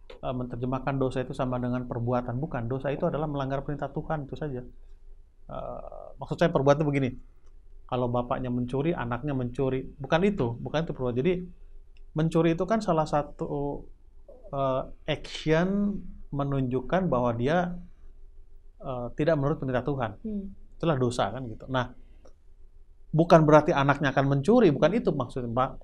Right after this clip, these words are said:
Speaker 1: Yang diwariskan adalah anaknya itu akan
Speaker 2: Kecenderungan berbuat dosa juga.
Speaker 1: kecenderungan untuk melawan perintah Tuhan.
Speaker 2: Hmm.
Speaker 1: Karena melanggar perintah Tuhan itu adalah apa?
Speaker 2: Dosa.
Speaker 1: Dosa. Bisa jadi sama dengan cara mencuri,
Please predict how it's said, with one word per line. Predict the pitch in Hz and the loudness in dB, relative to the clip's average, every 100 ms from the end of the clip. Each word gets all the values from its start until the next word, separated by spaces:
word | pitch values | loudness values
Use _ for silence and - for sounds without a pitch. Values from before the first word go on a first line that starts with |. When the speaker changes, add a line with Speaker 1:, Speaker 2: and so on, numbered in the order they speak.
| - - - | -18 -20 -10
Speaker 1:
Yang | - 143 143 | 2 4 6
diwariskan | 139 139 240 247 208 | 8 8 6 2 0
adalah | 131 113 127 - | 2 2 0 0
anaknya | 143 147 160 - 160 | 2 2 0 0 -2
itu | 147 233 208 - | -2 -2 -4 0
akan | 143 - - 190 226 247 247 | -2 -2 -4 0 2 0 -2
Speaker 2:
Kecenderungan | - 214 214 208 214 226 | -10 -8 -6 -4 -4 -4
berbuat | 214 196 196 | -4 -4 -6
dosa | 190 190 202 | -6 -6 -6
juga. | 190 185 - - - - | -6 -6 -8 -12 -14 -6
Speaker 1:
kecenderungan | - 165 165 160 147 165 233 226 | 2 4 6 6 8 8 6 6
untuk | - 165 165 247 | 4 4 6 2
melawan | 196 160 151 151 151 | 4 8 10 10 6
perintah | 156 151 147 | 2 2 2
Tuhan. | 151 233 214 165 147 | 4 2 2 0 0
Speaker 2:
Hmm. | 139 127 214 208 - - - | -2 -4 -2 -2 -2 -4 -2
Speaker 1:
Karena | 135 | 2
melanggar | 196 170 139 131 | 4 4 2 0
perintah | 135 127 113 | -2 -4 0
Tuhan | 120 | 0
itu | 131 | 2
adalah | 175 127 | 2 2
apa? | 127 175 180 - | 0 -2 -4 -6
Speaker 2:
Dosa. | 202 202 | -6 -4
Speaker 1:
Dosa. | 131 143 151 160 123 - - - - | 4 4 4 0 -2 -4 -14 -16 -6
Bisa | 127 131 | -2 2
jadi | 123 120 120 120 120 | 4 4 4 4 4
sama | 120 - 120 165 262 277 262 - | 0 0 2 4 2 2 -2 -2
dengan | 202 208 | 2 2
cara | 208 208 | 4 2
mencuri, | 208 208 214 254 277 | 4 2 2 -2 -2